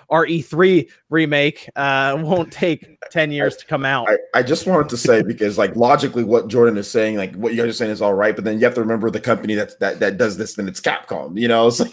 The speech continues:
Speaker 2: you have to remember this is Capcom, so it's hard to trust them with doing things logically, you know, going forward. It, it's just,
Speaker 1: Yeah.
Speaker 2: for me at least.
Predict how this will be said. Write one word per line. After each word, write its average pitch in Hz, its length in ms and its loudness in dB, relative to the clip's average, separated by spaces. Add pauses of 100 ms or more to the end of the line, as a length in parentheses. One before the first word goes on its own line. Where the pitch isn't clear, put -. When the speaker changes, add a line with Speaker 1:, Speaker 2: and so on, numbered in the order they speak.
(720)
Speaker 2:
you 160 160 0
have 160 220 4
to 151 80 4
remember 143 320 2
this 135 180 0
is 120 140 -8
Capcom, 120 500 0
so 120 120 -2 (100)
it's 120 160 -6
hard 127 160 4
to 104 80 -12
trust 107 320 -6
them 101 240 -4
with 95 160 -8
doing 107 260 -6
things 98 260 -12
logically, 92 640 -10 (300)
you 92 80 -8
know, 90 120 -6
going 92 280 -2
forward. 87 480 0 (180)
It, 98 140 -12
it's - 160 -2
just, 214 120 4
Speaker 1:
Yeah. 196 360 6
Speaker 2:
for 123 40 2
me 98 140 2
at 87 140 0
least. - 420 -4